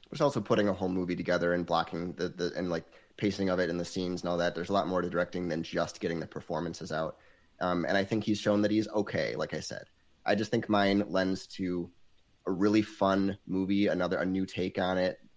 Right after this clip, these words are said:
um, on Pretty Woman, other than just having the title and, and having it just be a couple of older people in it. Um, h-, reading a little, I think mine, again, I just think mine sounds like a really fun romantic comedy that kind of, um, would be a, a movie that a lot,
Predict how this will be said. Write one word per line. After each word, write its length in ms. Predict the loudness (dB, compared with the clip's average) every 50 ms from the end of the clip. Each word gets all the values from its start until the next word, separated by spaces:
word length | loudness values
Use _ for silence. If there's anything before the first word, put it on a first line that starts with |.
| -6 -2
um, 300 | -2 0 0 0 0 2
on 180 | 2 0 0
Pretty 220 | 0 -2 0 0 0
Woman, 280 | 0 0 0 0 0
other 240 | 0 0 0 0 0
than 220 | 0 0 -2 -2 -4
just 300 | -4 -6 -8 -10 -16 -10
having 260 | -4 -2 -2 0 0 -2
the 80 | -4
title 340 | -4 -4 -4 -2 -2 -2 -2
and, 200 | -2 -2 -4 -4
and 160 | -4 -6 -6
having 300 | -4 -2 -4 -2 -2 -4
it 80 | -8 -8
just 180 | -12 -16 -10
be 100 | -6 -6
a 40 | -6
couple 300 | -6 -8 -10 -8 -8 -8
of 120 | -8 -6 -6
older 280 | -4 -4 -2 -2 -4 -4
people 340 | -4 -8 -8 -8 -6 -6
in 80 | -6 -6
it. 120 | -6 -8 _ _ _ _ _ _ _ -4
Um, 400 | 0 2 2 2 2 2 0 -2 -6 _ _ _ _ -14
h-, 260 | -14 -12 -8 -8 -8 -6 0
reading 240 | 0 2 2 4 4
a 40 |
little, 340 | 4 4 4 4 2 2 0 0
I 60 | 0
think 200 | 0 0 0 2
mine, 220 | 2 4 4 2 2
again, 340 | 0 2 2 2 2 2 -2 -2
I 80 | 0 0
just 180 | 0 -2 -4 -4
think 220 | -4 -2 -2 0
mine 320 | 0 0 2 0 -2 -4 -6 -14 _ _
sounds 380 | -6 0 2 2 2 2 2 0
like 120 | -2 -2
a 40 | -2
really 260 | -2 0 0 0 -2
fun 500 | -4 -4 -2 0 0 2 2 0 0 -2 -6 _ _ _ _ -2
romantic 400 | 0 2 2 2 0 -2 -4 -2
comedy 440 | 0 0 2 2 2 2 2 0 0 0
that 260 | 2 2 2 0 -2 -10 -20 _ -16
kind 240 | -8 -4 -2 0 0
of, 240 | 0 -2 -2 -6 -12 _ _ _ _ -20 _ _ _ -4
um, 500 | -2 0 2 2 2 0 0 -2 -4 -6 -2
would 160 | -2 0 2
be 140 | 4 4 4
a, 180 | 4 4 2 0 0
a 80 | 0 2
movie 280 | 2 4 4 4 4 4
that 180 | 4 4 4
a 40 | 4
lot, 440 | 4 4 4 4 2 0 -2 -18